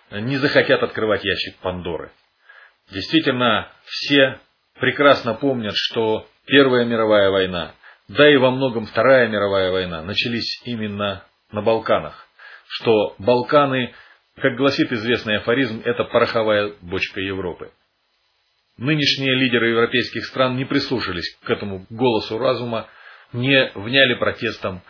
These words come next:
сербской общественности – не прислушались к заявлению Сербской Православной Церкви, к позиции России, Китая и других стран,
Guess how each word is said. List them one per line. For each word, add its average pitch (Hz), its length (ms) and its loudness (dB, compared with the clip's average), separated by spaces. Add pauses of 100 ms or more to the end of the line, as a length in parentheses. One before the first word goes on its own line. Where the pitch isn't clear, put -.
(320)
сербской - 520 -2
общественности – 107 920 -8 (520)
не 131 380 0
прислушались 135 640 -2
к 101 80 -12
заявлению 110 760 -2 (120)
Сербской - 460 0
Православной 95 640 -2
Церкви, 120 540 -4 (400)
к - 280 -20
позиции 107 760 -2 (160)
России, 113 800 -2 (360)
Китая 117 520 4
и 117 180 -8
других 117 640 -6 (260)
стран, 110 580 -2